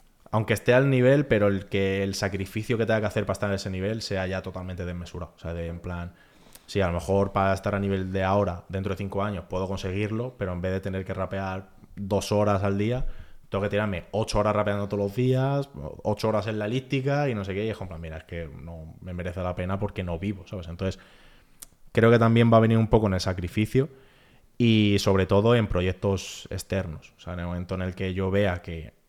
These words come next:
tengo ciertos proyectos que vayan bien, que mi fuente principal de ingresos ya no viene, o sea, ya mi trabajo o mi trabajo principal no es el freestyle,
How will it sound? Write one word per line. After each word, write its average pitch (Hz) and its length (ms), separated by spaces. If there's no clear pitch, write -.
tengo 90 340
ciertos 90 580
proyectos 92 560
que 92 300
vayan 90 300
bien, 101 320
que 85 400
mi 85 260
fuente 95 400
principal 90 360
de 90 60
ingresos 90 320
ya 90 80
no 90 140
viene, 92 260
o 90 60
sea, 95 140
ya 92 120
mi 98 160
trabajo 95 580
o 92 120
mi 92 120
trabajo 95 260
principal 95 480
no 95 100
es 90 80
el 92 80
freestyle, 104 480